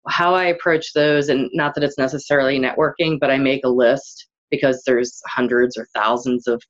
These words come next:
of vendors to, to visit, and you have a million halls to walk into. So I make a list of who I wanna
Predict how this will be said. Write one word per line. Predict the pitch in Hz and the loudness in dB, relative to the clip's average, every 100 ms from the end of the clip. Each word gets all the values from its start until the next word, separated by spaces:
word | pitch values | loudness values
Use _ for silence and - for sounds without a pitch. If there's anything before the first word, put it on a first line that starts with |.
| - | -4
of | 120 117 131 | -2 -2 -4
vendors | 127 127 127 123 - | -2 0 0 0 -2
to, | 127 120 - - | 0 0 -2 -4
to | 127 | 0
visit, | 127 143 - - - - | 2 2 0 -6 -20 -6
and | - | 0
you | 135 | 2
have | 123 131 | 2 0
a | |
million | 131 131 127 123 | 0 2 2 0
halls | 117 117 113 117 | 2 4 4 0
to | - | 0
walk | 117 117 - | 2 2 0
into. | 147 165 165 | -2 0 0
So | 160 135 131 | 0 0 2
I | 127 135 | 0 0
make | 143 143 | -2 0
a | |
list | 135 131 123 - | 0 2 0 -4
of | 131 131 | -4 0
who | 147 | 2
I | 139 | 2
wanna | 135 131 127 120 | 2 0 0 0